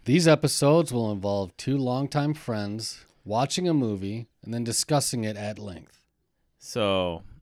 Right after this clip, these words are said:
Speaker 2: sit back, mix a drink, because, you know, we'll be drinking.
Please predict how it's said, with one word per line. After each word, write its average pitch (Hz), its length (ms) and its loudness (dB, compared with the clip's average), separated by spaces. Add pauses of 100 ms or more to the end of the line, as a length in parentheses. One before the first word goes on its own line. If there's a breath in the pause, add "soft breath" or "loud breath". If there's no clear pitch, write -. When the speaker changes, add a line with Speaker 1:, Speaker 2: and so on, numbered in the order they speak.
(100)
Speaker 2:
sit - 340 -2
back, 127 480 2 (300 loud breath)
mix 113 320 -4
a 117 60 -2
drink, 110 500 -4 (560 soft breath)
because, 95 440 -6
you 104 160 -4
know, 127 360 -4 (680 soft breath)
we'll 95 220 -4
be 131 140 -2
drinking. 127 540 -2